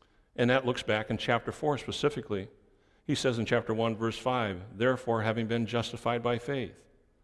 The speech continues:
The therefore of condemnation, major section. The therefore of justification, major section, discussion in our book. And then in chapter eight, verse one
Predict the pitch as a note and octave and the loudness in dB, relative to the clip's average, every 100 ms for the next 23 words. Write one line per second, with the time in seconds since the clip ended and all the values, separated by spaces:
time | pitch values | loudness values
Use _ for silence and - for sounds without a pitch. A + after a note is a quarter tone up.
0 | _ - - A#2+ A#2+ D3 - B2+ A2 - | _ -20 -6 0 4 4 6 6 6 2
1 | C#3 C3+ G#2 G2 G2 - C#3+ - _ _ | 0 2 2 0 -2 -8 -12 -16 _ _
2 | _ _ - G#2+ C3+ - A2 - C3 B2+ | _ _ -2 0 0 0 -2 -2 -6 -10
3 | - _ _ _ _ C3 A2 C#3 C3+ B2+ | -16 _ _ _ _ -2 4 4 4 2
4 | B2 A2 C3 - A#2 - G2+ - A#2 - | 2 2 2 0 -6 -2 -2 -4 -10 -12
5 | - A#2 B2 A2+ - G2+ - G#2 - G#2+ | -2 0 0 -2 -2 -2 -4 -6 -4 -2
6 | G#2 G2+ F#2+ G2+ - - - - - C3 | -2 -4 -2 -2 -4 -8 -20 -20 -12 -4
7 | C#3 C#3+ - C#3 C#3 C3 C3 C3 C3+ A2+ | 0 0 2 0 0 -2 -2 0 0 0
8 | C#3 D#3 A2 | -2 -2 -2